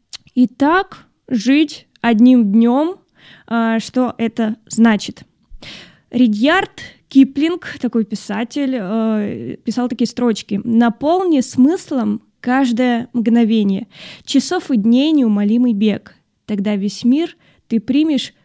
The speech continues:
как владение. Тогда, мой сын, ты будешь человек». Прекрасные строчки, да, вот тут нам писатель говорит, чтобы мы наполнили смыслом каждую,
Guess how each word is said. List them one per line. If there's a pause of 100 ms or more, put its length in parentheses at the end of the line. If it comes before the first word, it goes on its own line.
как
владение. (240)
Тогда,
мой
сын, (380)
ты
будешь (280)
человек». (420)
Прекрасные
строчки,
да,
вот
тут
нам
писатель
говорит,
чтобы
мы
наполнили
смыслом
каждую,